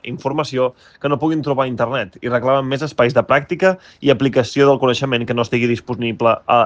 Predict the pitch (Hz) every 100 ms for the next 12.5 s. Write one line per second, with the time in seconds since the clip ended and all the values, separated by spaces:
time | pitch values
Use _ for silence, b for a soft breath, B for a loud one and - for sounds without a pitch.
0 | - - - 127 117 110 92 85 - _
1 | B B B B B 143 135 147 185 143
2 | 160 147 139 135 123 165 156 156 - -
3 | 123 127 127 139 139 127 131 135 127 117
4 | 131 127 123 107 107 113 131 131 127 117
5 | 127 127 131 107 90 _ - 139 127 147
6 | 165 135 120 - 139 117 113 110 117 139
7 | 156 110 135 143 147 127 120 123 156 -
8 | 131 127 123 160 147 113 110 113 - 123
9 | 117 127 120 113 113 135 117 98 107 -
10 | B B 151 160 147 117 120 113 151 143
11 | 117 104 - b - 139 131 127 123 117
12 | 113 110 107 65 -